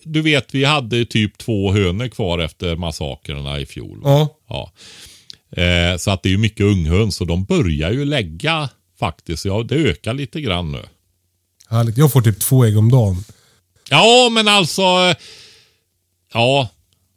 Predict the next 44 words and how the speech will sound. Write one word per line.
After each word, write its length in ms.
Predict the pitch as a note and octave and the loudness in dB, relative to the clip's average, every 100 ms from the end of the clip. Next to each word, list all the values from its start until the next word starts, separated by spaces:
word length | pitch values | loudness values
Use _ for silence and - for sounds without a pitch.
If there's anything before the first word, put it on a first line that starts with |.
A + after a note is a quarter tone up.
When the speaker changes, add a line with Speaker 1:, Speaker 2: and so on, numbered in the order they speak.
| _ _ _ - | _ _ _ -2
Speaker 1:
det 80 | A#2 | -2
är 80 | |
kallt 380 | A2 A#2 A2+ G#2 - | 0 -2 -2 -4 -6
nu. 220 | - - _ _ _ _ _ | -6 -6 _ _ _ _ _
Speaker 2:
Mm. 260 | D3 C#3+ B2+ - _ _ | -10 -4 -4 -4 _ _
Jag 100 | A#2+ | 2
funderar 200 | D#3 E3 | 4 4
på 80 | C#3 | 4
om 60 | |
jag 80 | C#3+ | 2
ska, 480 | - C3+ C3 B2+ A#2 - - C3+ | 4 4 6 4 0 -6 -8 2
eh, 180 | A#2+ A2+ | 4 6
ha 80 | |
lite 180 | C3 A#2+ | 4 4
lampa 420 | B2 A#2+ G2 - | 4 4 2 2
hos 200 | C3 G2 | 2 2
dem. 200 | - E2+ E2+ _ _ _ _ | -2 -8 -10 _ _ _ _
Speaker 1:
Ja, 200 | A#2+ C3 | 2 2
vill 200 | C3+ C3 | 2 0
du 60 | C#3 | 0
ha, 440 | A#2+ E3+ D#3 C#3+ | 0 0 0 0
alltså 220 | C3 C3 | -2 -4
det, 280 | C3 C3 C#3 | -4 -2 -4
man 280 | A2 B2+ D3 | -6 -8 -8
får 160 | - D3+ | -2 0
ju 320 | C#3+ C#3+ C#3+ | 0 0 -2
av-, 280 | D3 B2 A2 | -2 -2 -4
ö-, 520 | A#2 C#3+ A2+ G#2+ C3 | -6 -6 -6 -4 -2
överväga 520 | A2 G2 G#2 G#2 C3+ | 0 0 0 0 -2
det 120 | C#3+ | -4
där. 260 | C3+ A2 G2+ | 0 0 0
Om 140 | B2 | 0
du 120 | C#3+ D#3 | 0 0
inte 240 | B2 A#2+ | 0 -4
kan 500 | - D#3 A#2 G2+ G2 - _ _ _ - - - - - - - _ _ _ _ | -4 0 2 2 -2 -6 _ _ _ -20 -20 -20 -20 -20 -20 -20 _ _ _ _
på 120 | - | -2
sommaren 720 | G#2+ D#3+ B2+ E2 D2+ F2 G#2 G#2+ | 0 2 2 0 -2 -2 -2 -2
samla 400 | C3+ G#2 D#2 E2 | -2 -2 -2 -4
ett 140 | - | -2
överskott 680 | A#2 F2+ D#2+ D#2+ - A#2+ - | 0 0 -2 -4 -4 -6 -4
av 160 | A2+ F2+ | -4 -2
ägg 280 | D2 C2 | -4 -8
som 220 | - F2 D#2+ | -8 -6 -4
du 480 | D#2+ D#2+ D#2 D#2 | -2 -2 -2 -6